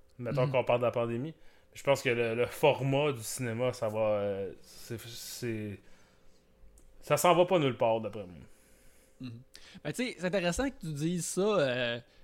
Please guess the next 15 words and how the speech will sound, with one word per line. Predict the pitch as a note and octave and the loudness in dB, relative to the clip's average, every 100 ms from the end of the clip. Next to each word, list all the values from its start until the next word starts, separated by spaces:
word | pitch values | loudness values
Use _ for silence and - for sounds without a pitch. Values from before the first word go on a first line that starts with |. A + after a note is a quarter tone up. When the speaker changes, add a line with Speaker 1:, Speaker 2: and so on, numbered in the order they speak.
| - | -4
Speaker 2:
pour | D3 D#3+ | 0 2
le | |
faire | D#3 F3+ F3 | 4 4 4
comme, | D#3 C#3 | 2 0
tu | E3 | 0
sais, « | D#3+ | 4
Ah, | D3 | 4
j'aimerais | D3+ C#3+ D3+ | 4 2 2
ça | F3 | 2
que | F3+ | 0
ce | |
soit | - D#3+ | 2 2
comme | D#3+ C#3 | 2 2
un | C3+ | 0
film. » | - G#3 | -2 -4